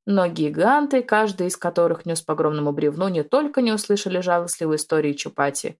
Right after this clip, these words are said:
но не заметили и его самого. Один из слонов, перехватывая бревно, просто наступил на хлебец, а крошки, на которые разломился подсохший чапати, разнёс равнинный ветер.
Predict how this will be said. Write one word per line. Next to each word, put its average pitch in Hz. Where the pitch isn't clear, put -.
но 214
не 254
заметили 170
и 156
его 143
самого. 139
Один 185
из 190
слонов, 185
перехватывая 165
бревно, 165
просто 277
наступил 190
на 175
хлебец, 151
а 226
крошки, 233
на 156
которые 151
разломился 156
подсохший 151
чапати, 226
разнёс 208
равнинный 156
ветер. 139